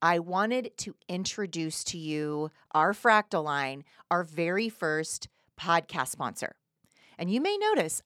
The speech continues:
I don't sponsor any products on this podcast. And that's because I made a commitment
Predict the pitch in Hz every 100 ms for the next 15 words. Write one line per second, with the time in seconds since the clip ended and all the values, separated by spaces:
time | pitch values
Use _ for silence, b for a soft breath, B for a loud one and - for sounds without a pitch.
0 | - 180 285 330 - 311 349 - 285 -
1 | 240 254 247 269 247 - - 180 196 202
2 | - 220 240 202 - - - b b b
3 | b 185 196 247 - 359 214 151 180 220
4 | - _ _ - 160 185 214 254 - 330
5 | 339 214 190